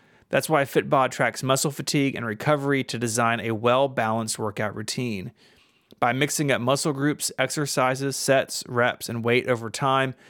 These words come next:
Fitbod serves to increase your overall strength and keep your body sharp. This also keeps your gym sessions fresh and fun by mixing up your workouts with new exercises. You can keep track of your achievements and personal bests with Fitbod's built-in progress tracking charts,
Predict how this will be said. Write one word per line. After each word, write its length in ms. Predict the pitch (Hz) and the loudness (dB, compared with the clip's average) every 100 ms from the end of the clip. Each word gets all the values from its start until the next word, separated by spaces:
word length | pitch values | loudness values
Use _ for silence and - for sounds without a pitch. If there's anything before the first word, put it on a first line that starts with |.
| - _ | -20 _
Fitbod 440 | - 131 139 131 127 | 0 0 2 2 2
serves 260 | 135 123 - | 0 0 -2
to 100 | 120 | -4
increase 480 | - - 147 - | -4 0 0 0
your 140 | 120 - | -2 0
overall 380 | 127 127 113 107 | 0 2 0 0
strength 440 | - 147 143 - | -2 0 0 -4
and 100 | - | -8
keep 220 | - 117 | -4 -4
your 80 | 123 | -2
body 260 | 107 98 107 | -2 -4 -4
sharp. 440 | - 104 - - _ _ _ | -2 -4 -6 -14 _ _ _
This 120 | 123 | 0
also 240 | 147 151 156 | 0 2 2
keeps 260 | 160 143 | 2 0
your 100 | 151 | 0
gym 460 | 131 123 135 147 - | 0 2 2 2 -2
sessions 460 | - 127 - 123 - | -2 -2 -2 -4 -4
fresh 420 | 220 214 127 - | 0 0 0 -6
and 120 | 127 | -6
fun 300 | - 175 143 | 0 2 4
by 140 | 120 | 2
mixing 320 | 120 131 175 156 | 0 -2 0 0
up 120 | 151 | 0
your 100 | 135 | 0
workouts 440 | 123 110 117 - | 0 0 0 0
with 140 | 117 117 | -4 -4
new 260 | 110 110 - | -2 -2 -4
exercises. 840 | 113 113 104 104 95 87 85 - - _ | -6 -6 -4 -2 -4 -4 -6 -8 -12 _
You 140 | 147 147 | 0 0
can 80 | |
keep 200 | 143 180 | 0 -2
track 280 | - 143 147 | 0 0 0
of 100 | 135 | -2
your 120 | 131 | -2
achievements 540 | 123 - 165 160 156 - | 0 2 2 2 -2 -4
and 160 | 117 | -6
personal 420 | - 139 - 120 107 | -2 -2 0 -2 0
bests 380 | 131 139 - | 2 2 0
with 160 | 123 - | -6 -4
Fitbod's 460 | 127 123 113 110 - | -4 2 2 2 -2
built-in 520 | - 131 127 120 110 | 2 2 2 -2 -2
progress 420 | - 120 113 110 | 0 0 0 -4
tracking 380 | - 147 151 143 | 0 0 -2 -4
charts, 440 | 151 143 139 - | 2 2 2 -4